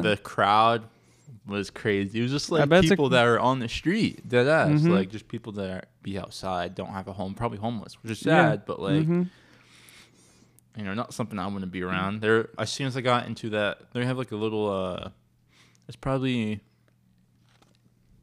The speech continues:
Speaker 1: I'd say, fifty square feet little trailer.
Speaker 2: Yeah.
Speaker 1: And
Speaker 2: Yeah.
Speaker 1: I walked in
Speaker 2: Mm-hmm.
Speaker 1: there
Speaker 2: Mm-hmm.
Speaker 1: and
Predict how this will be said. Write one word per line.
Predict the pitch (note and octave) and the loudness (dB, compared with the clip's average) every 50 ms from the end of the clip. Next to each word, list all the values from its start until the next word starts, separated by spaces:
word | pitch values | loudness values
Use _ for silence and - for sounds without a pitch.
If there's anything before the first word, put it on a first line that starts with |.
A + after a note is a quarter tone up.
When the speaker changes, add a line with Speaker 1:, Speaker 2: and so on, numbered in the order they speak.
| _ _ _ _ - | _ _ _ _ -10
Speaker 1:
I'd | A#2+ A2+ G#2 | -10 -10 -8
say, | - - A#2+ A#2 A2+ A2 G#2+ | -6 -2 0 2 4 4 4
fifty | G2+ - - - A#2 - - - A2+ | 2 2 0 -2 -2 -2 -2 -6 -8
square | - - - B2 A2 G#2+ | -8 -6 -4 -2 -2 -2
feet | G2+ - - A2 G#2+ G#2+ G#2+ A2 - - _ | -2 -4 -4 -4 -2 0 -2 -2 -4 -8 _
little | A2+ G#2+ G#2+ G#2+ G#2+ G#2+ G#2 G#2 G2+ G2 | -6 -4 -2 -2 0 0 0 -2 -2 -4
trailer. | - - - A2+ A2 A2 A2 A2 G#2+ G#2+ G#2 G#2 G#2 G#2 G2 - - _ _ _ - | -6 -4 -2 0 2 2 2 2 2 2 0 0 0 -2 -4 -6 -12 _ _ _ 0
Speaker 2:
Yeah. | E3 E3 E3 E3 E3 C#3+ C3+ - - _ _ _ _ _ _ _ | 4 6 8 8 8 6 4 0 -4 _ _ _ _ _ _ _
Speaker 1:
And | - A2 A2+ A2 A2 D#3+ F3 F3 G#2 G2+ | -8 -4 0 4 4 6 6 6 4 2
Speaker 2:
Yeah. | G2 D2+ | 2 2
Speaker 1:
I | G2+ | 2
walked | G#2+ A2 A2+ A2+ D3+ D3+ D3+ | 4 4 4 4 4 4 4
in | D#3+ E3 | 2 2
Speaker 2:
Mm-hmm. | E3+ F#3 | 2 2
Speaker 1:
there | G#2 G2+ F#2+ F#2+ F#2 F2+ - _ _ _ _ - | 0 0 -2 -4 -6 -8 -10 _ _ _ _ -2
Speaker 2:
Mm-hmm. | G#2+ G#2+ G#2 G2+ G2+ E3+ | 2 4 4 4 4 4
Speaker 1:
and | E3 F3+ A3 C4 | 4 4 2 2